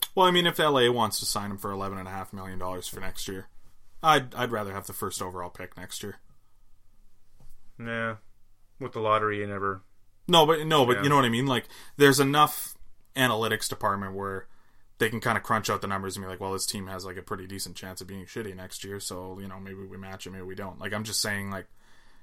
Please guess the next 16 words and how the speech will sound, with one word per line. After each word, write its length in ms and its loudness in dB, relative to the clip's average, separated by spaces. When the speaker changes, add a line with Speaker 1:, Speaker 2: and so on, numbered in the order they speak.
Speaker 1:
at 120 6
a 40 4
certain 280 6
point, 300 4
I 60 2
think 460 -8
if 140 -8
the 80 -2
numbers 380 0
come 240 -2
in 240 -4
at 160 -6
something 260 -6
stupid 520 -2
and 120 -10
you 220 -10